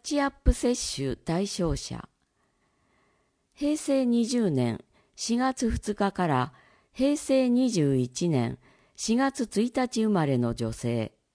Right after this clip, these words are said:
令和六年度最終定期接種対象者。延長できる条件。令和四年四月一日から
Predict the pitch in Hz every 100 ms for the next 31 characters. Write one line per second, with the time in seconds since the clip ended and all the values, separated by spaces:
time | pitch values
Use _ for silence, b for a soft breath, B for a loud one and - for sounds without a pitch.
0 | _ _ _ _ _ _ _ _ _ -
1 | 254 277 185 156 156 151 226 220 180 135
2 | 123 123 b b b - 247 277 294 -
3 | 269 254 254 254 - 240 - 226 - -
4 | 123 117 - 170 214 - 180 131 - 120
5 | - _ _ _ _ _ _ _ _ _
6 | _ _ _ _ _ _ _ _ 226 262
7 | 277 - 247 233 208 202 - 185 131 127
8 | 139 143 147 120 101 - _ _ _ _
9 | _ _ - 247 285 196 135 123 127 131
10 | 147 135 - b b - - 240 269 262
11 | 247 - 196 214 202 196 170 - 160 123
12 | 131